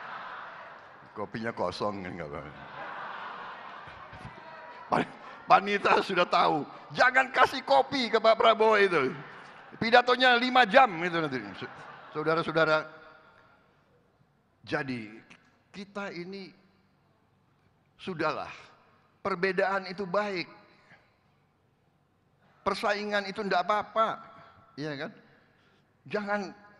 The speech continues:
tapi sifat bangsa Indonesia itu ya, itu benar tadi kan, suka ngakalin-ngakalin orang,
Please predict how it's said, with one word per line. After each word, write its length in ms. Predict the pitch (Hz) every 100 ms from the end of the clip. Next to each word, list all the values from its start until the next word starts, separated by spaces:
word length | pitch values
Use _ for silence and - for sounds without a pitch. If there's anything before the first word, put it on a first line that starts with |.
| - - - _ _ _ _ _ _ _ -
tapi 320 | 139 220 233 196
sifat 480 | - - 202 220 185
bangsa 240 | 190 185
Indonesia 320 | 185 190 190
itu 160 | 208 220
ya, 160 | 185 151 - - - -
itu 160 | 175
benar 240 | 170 175 147
tadi 240 | 120 95 85
kan, 160 | 113 190 _ _ _ _
suka 320 | - 202 - - - - - 98 98 _ _ _
ngakalin-ngakalin 960 | 156 190 190 185 175 175 180 180 180 175
orang, 560 | 156 165 170 151 143